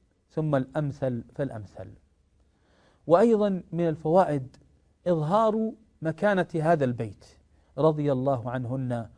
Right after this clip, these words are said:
وأرضاهن. وأيضا من الفوائد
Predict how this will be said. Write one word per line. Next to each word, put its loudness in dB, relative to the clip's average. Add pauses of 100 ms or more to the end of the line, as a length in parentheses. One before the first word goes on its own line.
(240)
وأرضاهن. -2 (1800)
وأيضا 4
من 0
الفوائد -4